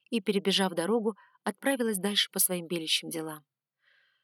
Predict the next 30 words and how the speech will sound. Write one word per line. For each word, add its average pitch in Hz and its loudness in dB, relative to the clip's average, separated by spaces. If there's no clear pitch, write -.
Я 220 -6
положила 170 -6
руку 180 -8
на 170 -8
грудь, 190 -2
пытаясь 180 -6
успокоить 180 -2
грохочущее - -2
сердце. - 0
"Как - -6
думаешь, 208 0
нас 214 6
скоро 277 2
хватится?" — - 0
тихо 196 -2
спросила 190 0
я, 196 -4
выглядывая 175 0
за 233 0
угол, 170 -2
прежде 220 -2
чем 190 -2
повернуть. 190 -2
Еще - -4
не 175 -8
хватало 175 -8
наткнуться 175 -6
на 170 -16
какого-нибудь 165 -8
садовника. 180 -4